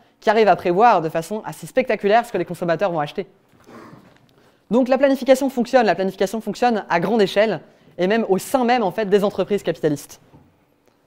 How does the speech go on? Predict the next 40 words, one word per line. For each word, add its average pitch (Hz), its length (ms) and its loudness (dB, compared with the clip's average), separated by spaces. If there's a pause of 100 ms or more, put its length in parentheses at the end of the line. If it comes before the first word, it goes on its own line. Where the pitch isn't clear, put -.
(720)
Voilà 214 280 6
pour 220 320 0
la 170 120 2
supériorité 180 600 2
du 165 120 -4
capitalisme 165 540 -4
sur 170 120 -6
la 165 80 0
planification. 160 600 -6
On 143 80 -12
voit 156 160 0
qu'aucun 190 720 -4
des 160 160 -4
arguments 160 360 -2
ne 143 100 -12
tient. - 220 -8 (1120)
Mais 170 60 2
alors 175 120 6
du 175 80 -2
coup, 262 100 -2
pourquoi 247 460 4
le 175 80 0
capitalisme ? 170 480 -4
Pourquoi 220 300 2
est-ce - 100 -2
qu'on 175 200 -4
a 233 100 0
même 202 200 -2
le 175 100 -4
capitalisme ? 151 560 -8 (1000)
Ben, 165 80 2
en 180 40 2
fait, 262 200 2
le 196 80 -2
capitalisme 190 680 -2
et 170 100 -2
la 165 100 6
propriété 208 480 2
privée 214 280 2
capitaliste 160 600 -4